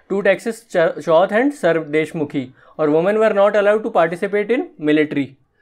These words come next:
तो कहीं ना कहीं ये सारी चीज़ें थी शिवाजी से रिलेटेड। चलते हैं नेक्स्ट क्वेश्चन की तरफ। नेक्स्ट क्वेश्चन है, "With reference to the अमर नायका systems",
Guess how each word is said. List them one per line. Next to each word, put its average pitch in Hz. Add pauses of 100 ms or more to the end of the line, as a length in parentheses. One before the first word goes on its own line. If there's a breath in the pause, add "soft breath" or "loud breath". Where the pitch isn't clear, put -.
(260)
तो 165
कहीं 185
ना 208
कहीं 220
ये 202
सारी 202
चीज़ें 170
थी 208
शिवाजी 151
से 151
रिलेटेड। 135
चलते 170
हैं 220
नेक्स्ट 180
क्वेश्चन 202
की 214
तरफ। 214
नेक्स्ट 175
क्वेश्चन 220
है, 196
"With 175
reference 202
to -
the 220
अमर 175
नायका 190
systems", 214